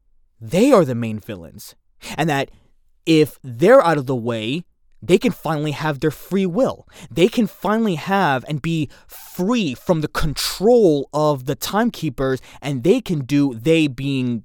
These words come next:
people in general can do whatever hell that is they want. And maybe female Loki knows this and wants to get rid of maybe everything. Maybe she understands that maybe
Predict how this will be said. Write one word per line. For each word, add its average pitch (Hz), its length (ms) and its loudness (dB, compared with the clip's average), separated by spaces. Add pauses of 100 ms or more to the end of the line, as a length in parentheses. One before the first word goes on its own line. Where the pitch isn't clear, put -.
(140)
people 147 360 -4
in 123 100 -4
general 151 440 0 (340)
can 190 180 2
do 202 180 2
whatever 151 420 2
hell 156 200 -2
that 156 180 0
is 175 160 0
they 180 140 2
want. 151 500 -4
And 165 160 0
maybe 202 180 2
female 208 360 0
Loki 180 360 0
knows 156 600 0
this - 500 -8 (640)
and 156 200 -2
wants 165 320 -2
to 175 320 -2 (320)
get 175 220 4
rid 170 260 2
of 160 280 2 (340)
maybe 156 540 -2
everything. 208 600 -2 (440)
Maybe 165 200 2
she 196 180 2
understands 196 500 0
that 143 100 0
maybe 175 400 0